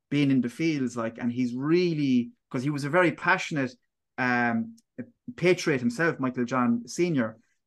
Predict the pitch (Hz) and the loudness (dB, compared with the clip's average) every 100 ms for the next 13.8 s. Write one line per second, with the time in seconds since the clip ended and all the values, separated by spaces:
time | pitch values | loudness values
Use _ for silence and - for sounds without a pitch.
0 | - 123 127 131 139 135 127 147 131 123 | -2 0 2 0 0 0 0 0 -2 -4
1 | 127 120 120 147 - 131 120 120 120 120 | -4 -4 -6 -6 -6 -2 2 2 0 -4
2 | 113 131 127 113 110 110 110 123 120 113 | -2 0 0 -2 -4 -6 -4 -2 0 0
3 | 104 95 87 - 117 117 113 117 - 123 | -2 -6 -10 -10 -6 -6 -6 -10 -8 -4
4 | 139 139 135 127 123 113 113 _ _ _ | 0 2 2 4 4 2 -4 _ _ _
5 | _ _ - 143 147 139 127 120 143 143 | _ _ -8 -2 0 2 0 0 -2 -2
6 | 139 123 117 110 110 110 117 113 127 127 | -2 -2 -2 -4 -6 -6 -4 -6 -2 -2
7 | 107 - - 120 - 135 127 131 120 - | -2 -10 -20 -12 -4 -2 -2 -4 -6 -4
8 | 135 123 123 120 117 117 120 120 - 135 | -4 -2 0 0 0 -2 -4 -6 -6 -4
9 | 123 123 120 135 123 117 - - - 131 | -2 0 2 4 4 2 -2 -20 -4 -2
10 | 135 156 127 - _ - 151 127 - 175 | 2 0 -2 -8 _ -10 -6 -6 -2 -2
11 | 165 147 - 131 113 110 _ - 180 262 | -2 -6 -4 -2 -2 -4 _ 0 0 0
12 | 262 233 180 175 147 - 196 147 110 - | 2 2 4 2 2 0 2 2 0 -4
13 | 220 170 135 123 123 120 117 | -8 -4 -4 -4 -4 -4 -4